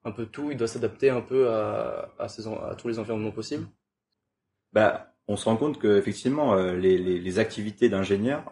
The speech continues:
Speaker 2: elles varient aussi en fonction, euh, bah, de, des transformations, euh, macroscopiques, hein, ça veut dire, euh, l'organisation sociale, politique économique. Et, euh, l'ingénieur qui avait des fonctions beaucoup plus, euh, balisées au dix-neuvième siècle, où finalement les secteurs de production, il n'y en avait pas non plus,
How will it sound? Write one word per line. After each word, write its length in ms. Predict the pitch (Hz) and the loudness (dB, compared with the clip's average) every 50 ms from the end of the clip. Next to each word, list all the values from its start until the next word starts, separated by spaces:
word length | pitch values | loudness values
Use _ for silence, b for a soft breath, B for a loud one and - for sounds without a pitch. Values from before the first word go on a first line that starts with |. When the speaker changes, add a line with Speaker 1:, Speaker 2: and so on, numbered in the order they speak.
| - | -10
Speaker 2:
elles 220 | - 98 98 95 92 | -6 -4 -4 -2 0
varient 320 | 92 104 101 101 113 110 | 2 2 2 4 4 2
aussi 220 | 101 95 - - 127 | 2 2 0 -2 -4
en 40 | |
fonction, 500 | - - 92 87 - - - 117 113 107 | -4 -4 -8 -12 -10 -8 -6 -4 -2 0
euh, 100 | 95 87 | 0 0
bah, 160 | 85 87 87 87 | 0 -2 -2 -4
de, 240 | - - 92 87 | -4 -6 -6 -6
des 140 | 87 87 92 | -4 -4 -8
transformations, 800 | - - - 110 - - 104 98 101 98 - - 117 113 104 98 | -6 -4 -4 -4 -2 -2 0 0 0 0 -2 -2 -2 -2 0 -2
euh, 760 | 87 - - - _ _ _ _ _ _ _ _ _ - 90 | -2 -4 -6 -12 _ _ _ _ _ _ _ _ _ -10 -6
macroscopiques, 680 | 87 95 98 - - 104 - - 123 110 - 107 - - | -4 -4 -4 -2 -2 -4 0 0 0 0 0 -4 -6 -6
hein, 60 | 110 | -4
ça 140 | 104 - 95 | -4 -2 -2
veut 140 | 92 95 92 | -2 -2 -2
dire, 200 | 92 92 90 90 | -2 -2 -2 -2
euh, 120 | 87 85 | -4 -4
l'organisation 460 | 85 85 87 90 87 90 85 - - | -4 -4 -4 -6 -6 -6 -8 -8 -8
sociale, 460 | 85 - 95 92 - 117 123 127 123 - | -6 -4 -4 -2 0 2 2 2 2 0
politique 360 | - 98 92 - - _ - | -4 -6 -6 -8 -6 _ -6
économique. 540 | 101 - - 92 95 107 131 147 - - _ _ _ _ _ _ _ _ | -4 -2 -2 -2 -2 -4 -4 -6 -8 -14 _ _ _ _ _ _ _ _
Et, 180 | - 101 101 101 | -2 0 2 2
euh, 120 | 98 92 87 87 87 87 - - _ _ _ _ _ _ _ _ _ | 2 0 0 -4 -6 -10 -12 -16 _ _ _ _ _ _ _ _ _
l'ingénieur 520 | 95 101 107 104 110 110 117 123 127 123 | 0 2 2 4 4 4 6 6 4 4
qui 100 | - - | 2 0
avait 140 | 92 92 98 | 2 2 2
des 100 | 95 95 | 2 0
fonctions 560 | 92 - 104 101 - - - - 120 117 113 - _ _ _ _ _ b b b b _ | -2 -4 -4 -6 -6 -6 -4 -2 -2 -2 -4 -8 _ _ _ _ _ b b b b _
beaucoup 240 | - 95 - - 101 | -10 -10 -8 -8 -10
plus, 460 | - - - 110 110 113 117 113 104 | -12 -10 -8 -4 -2 0 2 4 4
euh, 80 | 98 92 | 4 4
balisées 600 | 90 95 107 104 113 110 107 110 117 123 120 107 | 4 4 4 4 4 0 0 4 4 4 4 4
au 120 | 92 92 | 2 0
dix-neuvième 380 | 90 95 101 107 98 110 110 107 | -2 -2 -2 0 0 0 0 -2
siècle, 280 | - - 127 127 - - | 0 0 0 0 0 -2
où 20 | - | -10
finalement 340 | - - - 98 110 117 | -8 -4 -2 0 2 2
les 100 | 110 95 | 2 0
secteurs 280 | - - 92 - - 104 | 0 -2 -4 -4 -4 -6
de 60 | 98 | -6
production, 420 | 90 - 98 101 - _ _ 117 107 | -8 -10 -14 -20 -20 _ _ -20 -20
il 40 | |
n'y 40 | 98 | -18
en 40 | 90 | -16
avait 100 | 85 - | -18 -10
pas 120 | - 101 | -8 -8
non 120 | 98 95 95 | -8 -8 -10
plus, 280 | - - 117 113 113 | -14 -16 -16 -16 -16